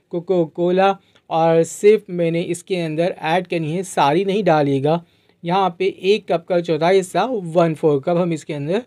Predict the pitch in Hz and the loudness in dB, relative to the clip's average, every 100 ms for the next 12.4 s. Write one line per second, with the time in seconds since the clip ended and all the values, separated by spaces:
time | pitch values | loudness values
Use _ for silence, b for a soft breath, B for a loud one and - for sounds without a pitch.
0 | _ _ _ - 170 156 147 220 _ - | _ _ _ -2 2 2 0 -4 _ -6
1 | 147 135 147 127 120 120 _ _ _ _ | -6 -6 -8 -8 -10 -16 _ _ _ _
2 | _ _ _ _ - 165 170 214 208 208 | _ _ _ _ -6 -2 0 0 2 0
3 | 190 196 196 202 165 160 165 175 180 170 | 0 -2 2 2 2 4 4 4 0 0
4 | 180 175 202 202 - - 170 180 175 208 | -2 -2 0 0 -2 -6 -4 -2 0 2
5 | 196 143 160 175 185 190 196 196 b b | 2 2 -2 -2 -4 -2 -2 -4 b b
6 | b 135 156 190 233 208 190 180 175 175 | b -4 2 2 2 -2 0 0 0 -2
7 | 170 165 170 202 - 156 160 175 196 190 | -4 -6 -4 -6 -2 -2 -2 -4 -4 -8
8 | _ _ _ 156 170 - 190 185 220 233 | _ _ _ -8 -8 -8 -8 -2 0 2
9 | 214 - 220 165 151 139 - 139 131 123 | 0 2 -2 -2 -6 -8 -10 -8 -8 -12
10 | _ _ _ 175 196 247 240 185 214 202 | _ _ _ -2 4 4 4 4 4 4
11 | 196 190 220 214 196 196 220 220 180 185 | 2 2 0 2 2 2 -2 -2 -6 -2
12 | 214 - 254 | -4 -4 -6